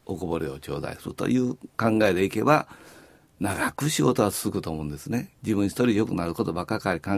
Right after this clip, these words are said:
えたら、うん、大体滅びますよね。だからまずは、まずは相手のことを考える。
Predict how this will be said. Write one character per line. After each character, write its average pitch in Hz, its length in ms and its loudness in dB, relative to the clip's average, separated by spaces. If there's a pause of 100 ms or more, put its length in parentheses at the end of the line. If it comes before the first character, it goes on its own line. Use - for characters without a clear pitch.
(140)
え 85 80 -2
た 110 120 0
ら、 95 200 2 (720)
う 87 60 0
ん、 92 240 2
大 85 180 0
体 82 120 -2
滅 80 380 -2
び 76 80 -4
ま 78 140 -10
す - 100 -20
よ - 120 -8
ね。 120 280 -6 (500)
だ - 80 -6
か 87 60 -2
ら 90 60 -4
ま 107 140 2
ず 151 120 -2
は、 139 260 2
ま 139 160 4
ず 147 80 -2
は 107 180 0
相 95 200 2
手 85 100 -4
の 78 80 -4
こ 67 100 -12
と 60 100 -8
を - 20 -8 (420)
考 - 120 -14 (240)
え - 40 -16
る。 - 120 -20